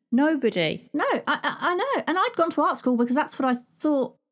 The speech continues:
Speaker 2: I was gonna learn. <laughs> I didn't expect to be
Speaker 1: I know, but even at school, I ended up g-, one of the other teachers suggested to me to go to a night school class when I was fourteen. I mean,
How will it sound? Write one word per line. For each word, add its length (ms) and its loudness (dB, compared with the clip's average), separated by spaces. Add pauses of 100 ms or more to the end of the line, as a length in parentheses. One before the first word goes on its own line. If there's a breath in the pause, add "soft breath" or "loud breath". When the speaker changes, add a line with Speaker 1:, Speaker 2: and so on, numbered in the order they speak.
(120)
Speaker 2:
I 120 0
was 140 -2
gonna 220 -2
learn. 440 2
<laughs> 480 -2
I 180 2
didn't 300 0
expect 460 -4
to 80 0
be 280 2
Speaker 1:
I 40 0
know, 200 4
but 140 0
even 240 2
at 140 0
school, 680 2
I 180 -2
ended 280 2
up 160 -2
g-, 120 -10 (440 loud breath)
one 160 2
of 80 2
the 160 0
other 180 0
teachers 540 -4
suggested 400 -6
to 100 -6
me 80 0
to 120 -10
go 160 0
to 140 -4
a 60 2
night 320 0
school 240 -4
class 340 -12
when 100 -4
I 60 -2
was 100 -4
fourteen. 600 -4
I 60 -4
mean, 300 2